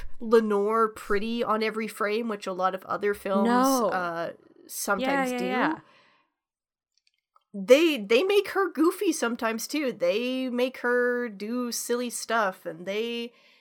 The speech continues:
Speaker 1: you know, they'll push her poses just as much as they do, uh, Charming or any other character, which is nice.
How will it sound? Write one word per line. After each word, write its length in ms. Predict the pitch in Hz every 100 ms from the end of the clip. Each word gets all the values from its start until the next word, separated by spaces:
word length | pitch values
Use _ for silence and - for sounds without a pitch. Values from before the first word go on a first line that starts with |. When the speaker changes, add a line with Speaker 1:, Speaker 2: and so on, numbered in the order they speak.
| _ _ _ _ _
Speaker 1:
you 160 | 185 226
know, 160 | 208 180
they'll 360 | 185 202 220
push 340 | 208 - 226 -
her 180 | 214 214
poses 560 | 208 208 202 190 180
just 340 | - 196 185 196
as 160 | 190
much 300 | 196 190 -
as 180 | - 185
they 220 | - 175
do, 640 | 175 175 175 170 170 165 165
uh, 280 | - 175 170
Charming 520 | - 208 220 202 156
or 100 | 156
any 180 | 156 170
other 160 | 165 151
character, 460 | - 170 160 -
which 180 | - 143
is 160 | 160 -
nice. 360 | - - -